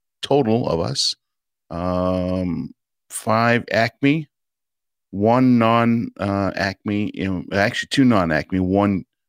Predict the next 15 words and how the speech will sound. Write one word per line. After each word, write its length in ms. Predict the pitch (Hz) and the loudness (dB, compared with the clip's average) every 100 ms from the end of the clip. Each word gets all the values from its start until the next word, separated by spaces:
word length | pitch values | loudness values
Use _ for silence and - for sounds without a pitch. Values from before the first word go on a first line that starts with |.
| - | -2
United 640 | 101 98 101 143 143 117 | 0 2 2 0 -2 -2
and 200 | 87 92 | 0 2
a, 160 | 92 90 - | 2 0 0
a 360 | 90 87 85 - | 0 2 0 -4
private 360 | - 117 127 - | -6 -4 -4 -6
pilot 340 | - 85 104 - - - _ - | -4 0 0 -4 -20 -20 _ -6
on 180 | 90 92 | 0 2
a 100 | 92 | 0
fantastic 680 | - 95 - 113 123 123 - | 0 -2 0 -2 -2 -4 -6
four-day 560 | - 127 127 117 104 - - | 0 2 2 0 -2 -4 -6
venture 800 | 98 80 95 104 - 117 113 - _ - | -6 -2 0 0 0 -2 -4 -6 _ -4
odyssey 560 | 95 95 - - 101 - - - - - | 0 2 0 0 0 -2 -12 -20 -20 -2
through 200 | 110 98 | 2 2
the, 380 | 92 92 92 92 | 2 0 2 4
uh, 320 | 90 87 | 4 4